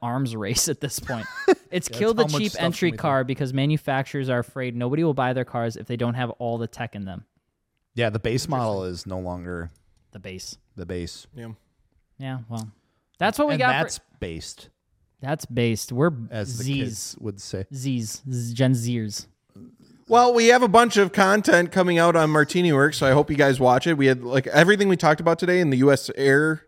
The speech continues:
Speaker 3: uh, trip.
Speaker 2: Yeah, be coming out in the next few weeks.
Speaker 3: Stay tuned, 'cause it's coming out shortly, so I hope you guys watch that. Uh, appreciate you guys joining the podcast as always. Sorry about the little delays we had when we, uh, had the Gatlinburg curse, but we should be back on schedule
Speaker 1: If your
Speaker 3: now.
Speaker 1: name is Brandon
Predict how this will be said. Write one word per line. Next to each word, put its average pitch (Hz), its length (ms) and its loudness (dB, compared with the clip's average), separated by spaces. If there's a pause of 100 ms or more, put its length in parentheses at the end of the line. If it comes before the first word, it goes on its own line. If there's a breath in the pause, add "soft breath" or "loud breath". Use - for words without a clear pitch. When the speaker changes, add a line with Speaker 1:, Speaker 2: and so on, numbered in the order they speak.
Speaker 3:
uh, 139 200 0
trip. 185 260 0
Speaker 2:
Yeah, 190 120 -4
be 110 100 -12
coming 135 240 0
out 139 240 2
in 113 40 -12
the 117 60 -8
next 123 160 -6
few 127 100 -2
weeks. 151 120 -4
Speaker 3:
Stay 180 200 2
tuned, 180 360 2
'cause 143 180 -2
it's 147 180 4
coming 175 320 0
out 160 300 2
shortly, 165 320 0
so 143 140 0
I 120 60 4
hope 139 180 2
you 139 40 -6
guys 135 220 2
watch 123 300 0
that. 123 260 0 (340 soft breath)
Uh, 113 220 0
appreciate - 460 -8
you 139 60 -10
guys 131 360 -2 (160)
joining 131 400 0
the 131 80 0
podcast 123 500 -2
as 120 80 -8
always. 139 540 -2
Sorry 139 380 0
about 131 300 0
the 135 60 -6
little 135 240 0
delays 131 480 2
we 135 160 -2
had 135 240 -2
when 131 140 -2
we, 123 240 0
uh, 113 160 -2 (380 soft breath)
had 131 160 -2
the 143 40 -8
Gatlinburg 131 600 -2
curse, 151 360 -4
but 127 120 -8
we 123 80 -4
should 135 220 -6
be 127 80 -4
back 117 340 -8
on 120 140 -4
schedule 220 220 -8
Speaker 1:
If 131 80 -10
your 262 280 4
Speaker 3:
now. 294 60 -4
Speaker 1:
name 269 360 2
is 190 360 -2
Brandon 214 640 -2